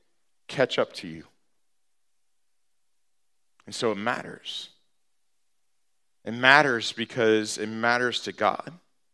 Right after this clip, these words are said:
He cares deeply for you. He's promised to give you life and to give it to you abundantly. He's promised so many things, but if you don't know that, if you don't have a relationship with him,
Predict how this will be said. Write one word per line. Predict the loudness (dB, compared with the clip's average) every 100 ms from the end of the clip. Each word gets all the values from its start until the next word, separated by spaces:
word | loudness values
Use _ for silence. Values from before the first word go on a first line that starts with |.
| _ _ _ _ _
He | -20
cares | -8 -2 -2 -2
deeply | -8 -10 -8 -10
for | -6 -4 -4
you. | -4 -10 -14 _ _ _ _ _ _ _ _ -8
He's | -8
promised | -4 2 4 4 0 -4 -10
to |
give | -8 -6 -4
you | -2
life | 6 6 6 0
and | -4
to |
give | -2
it | -4
to | -4 -4
you | -4
abundantly. | -4 -4 -4 -4 -6 -6
He's | -6 -8
promised | -6 0 2 2 -2
so | -4 0 2 2 0 -2
many | -4 0 0 0
things, | -2 -2 -2 -4
but | -2 -2
if | -2
you | -4 -6
don't | -2 -2 -2 -2
know | -2 0
that, | 2 4
if | 2 0
you |
don't | -4 -2
have | 4 4
a | 4
relationship | 4 4 2 -2 -4 -4
with | -2
him, | -2